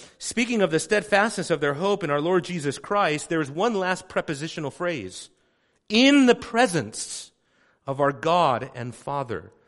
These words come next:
So here's the question I have for you, all of you theologically minded exegetical students of the Bible.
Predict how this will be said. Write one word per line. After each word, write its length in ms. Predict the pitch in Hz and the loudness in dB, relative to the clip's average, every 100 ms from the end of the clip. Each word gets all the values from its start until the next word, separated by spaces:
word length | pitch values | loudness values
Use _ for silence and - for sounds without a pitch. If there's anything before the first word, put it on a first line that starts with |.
| _ | _
So 120 | - | -10
here's 180 | 170 226 | -8 -8
the 60 | 147 | -10
question 460 | - 170 - 135 | -8 -8 -8 -10
I 60 | 113 | -10
have 240 | 135 156 | -8 -10
for 140 | - 110 | -10 -12
you, 260 | 95 87 _ _ _ | -10 -12 _ _ _
all 220 | 117 120 | -8 -8
of 140 | 113 110 | -8 -8
you 260 | 104 104 - _ _ _ _ _ _ - | -8 -8 -14 _ _ _ _ _ _ -12
theologically 600 | 113 107 107 107 - 101 | -8 -4 -4 -6 -10 -8
minded 380 | 104 107 104 95 | -8 -8 -8 -10
exegetical 640 | 110 - 98 104 104 101 | -14 -18 -10 -8 -8 -12
students 480 | - - 143 117 - | -14 -10 -8 -8 -12
of 60 | 101 | -10
the 40 | |
Bible. 560 | 101 120 143 202 190 | -4 -4 -2 -4 -6